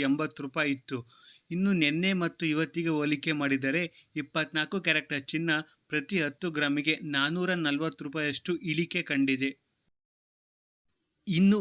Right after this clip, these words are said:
ಈ ದಿನದ ಇಪ್ಪತ್ತೆರಡು ಕ್ಯಾರೆಟ್ ಚಿನ್ನದ ಬೆಲೆಯನ್ನು ನೋಡುವುದಾದರೆ, ಪ್ರತಿಯೊಂದು ಗ್ರಾಮ್ ಚಿನ್ನಕ್ಕೆ ಎಂಟು ಸಾವಿರದ ಒಂಬೈನೂರ ಐವತ್ತು ರೂಪಾಯಿ ಇದೆ ಹಾಗೂ ಎಂಟು ಗ್ರಾಮ್ ಚಿನ್ನಕ್ಕೆ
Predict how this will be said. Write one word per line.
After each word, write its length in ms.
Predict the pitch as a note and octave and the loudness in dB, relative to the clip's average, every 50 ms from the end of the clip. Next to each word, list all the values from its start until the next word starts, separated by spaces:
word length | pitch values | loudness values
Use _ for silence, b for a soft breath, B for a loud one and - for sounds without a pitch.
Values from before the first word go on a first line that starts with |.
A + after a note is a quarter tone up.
| G3 - - | 2 -2 0
ಈ 120 | F3+ F3+ G3+ | 2 2 4
ದಿನದ 380 | E3+ E3+ E3 D3+ C#3+ C#3+ C3 D3+ D3 - | 4 4 4 4 4 2 2 0 0 0
ಇಪ್ಪತ್ತೆರಡು 640 | - D3+ - _ E3+ D#3+ D3 - D#3+ E3 F3+ F#3+ G3+ | -2 -4 -2 _ -2 -2 0 2 0 2 2 2 0
ಕ್ಯಾರೆಟ್ 360 | G3+ - D#3 D3 C#3+ C#3+ - D3+ C#3+ C#3 - | 0 2 0 0 0 0 0 -2 -2 -2 -2
ಚಿನ್ನದ 380 | - D#3 D#3 E3+ F3 E3+ E3+ E3+ | -2 -2 0 0 0 0 0 0
ಬೆಲೆಯನ್ನು 420 | D3 C#3 C#3 C3+ C#3 C#3 C3+ C3+ | 0 2 4 4 6 6 6 6
ನೋಡುವುದಾದರೆ, 760 | C3 C3 C3+ C3+ C3 C3+ C3 B2 C3+ C3 B2+ C3+ C#3 E3+ G3+ - B B B B B B - | 6 6 4 4 4 2 0 2 0 0 0 0 0 0 0 -2 B B B B B B -2
ಪ್ರತಿಯೊಂದು 500 | D#3+ D#3 D#3 - G3+ G#3 G3+ G3 G3 G3 | -2 -2 0 2 2 4 4 4 4 2
ಗ್ರಾಮ್ 300 | D#3+ D3 D3 D3+ D3 C#3+ | 2 2 0 0 0 0
ಚಿನ್ನಕ್ಕೆ 480 | C#3 - D3 D3 C#3+ C#3 C3+ C3+ - E3 - G#3 D3 | -2 -2 -2 0 2 0 0 0 -2 -2 -2 0 2
ಎಂಟು 240 | C#3+ D3 E3+ F3 - | 2 2 2 0 0
ಸಾವಿರದ 320 | - F3 E3 D#3+ D#3+ E3+ E3 | 0 0 0 0 0 0 2
ಒಂಬೈನೂರ 520 | D3 C#3 C#3 D3 D#3 D#3+ D#3 D#3+ D#3+ D#3+ E3 - - | 2 2 2 2 0 0 0 0 0 0 -2 -2 -2
ಐವತ್ತು 400 | - C#3+ C#3+ D3 C#3+ C#3 - C#3+ | -2 0 0 0 0 -2 -2 -4
ರೂಪಾಯಿ 260 | B2+ B2 C#3+ C3+ B2+ | -2 0 0 0 0
ಇದೆ 180 | B2 B2 C3 A#2 B B B B B B B | 2 0 -2 -2 B B B B B B B
ಹಾಗೂ 220 | D3+ D#3 D#3+ E3 G3 | -4 -4 0 2 4
ಎಂಟು 340 | E3+ D3+ D3+ E3+ E3 - G3 | 4 6 4 4 4 2 0
ಗ್ರಾಮ್ 240 | E3+ F3 F3 E3 D#3 C3+ | 2 2 2 2 0 -2
ಚಿನ್ನಕ್ಕೆ 460 | - D#3 D3 C#3+ C#3 C#3 - - | -2 -2 0 0 0 0 0 0